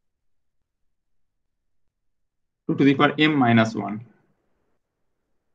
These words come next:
Because all zero state is excluded, so if I have four flip-flops,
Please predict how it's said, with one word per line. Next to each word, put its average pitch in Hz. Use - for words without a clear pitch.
Because 135
all 156
zero 175
state 170
is 139
excluded, 151
so -
if 147
I 175
have 170
four 196
flip-flops, 160